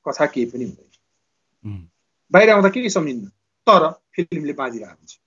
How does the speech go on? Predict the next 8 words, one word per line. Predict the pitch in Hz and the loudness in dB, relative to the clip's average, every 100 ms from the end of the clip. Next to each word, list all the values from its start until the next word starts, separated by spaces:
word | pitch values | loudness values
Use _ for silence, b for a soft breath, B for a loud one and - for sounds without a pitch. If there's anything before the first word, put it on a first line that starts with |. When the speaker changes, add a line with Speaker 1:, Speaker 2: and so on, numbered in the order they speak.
| _ _ _ _ 143 | _ _ _ _ -4
Speaker 1:
उदाहरणको | 160 165 180 180 | 2 2 2 -2
निम्ति | 147 135 | -6 -8
म | |
तपाईँलाई | 127 120 117 113 | -12 -12 -12 -14
भन्छु, | - - _ _ _ _ _ _ _ _ _ _ _ _ _ _ _ _ 180 | -14 -18 _ _ _ _ _ _ _ _ _ _ _ _ _ _ _ _ 2
दर्पण | 175 175 | 2 2
छाया। | - 110 95 _ _ _ _ 113 | -2 -8 -18 _ _ _ _ -14
Speaker 2:
हजुर। | 95 | -14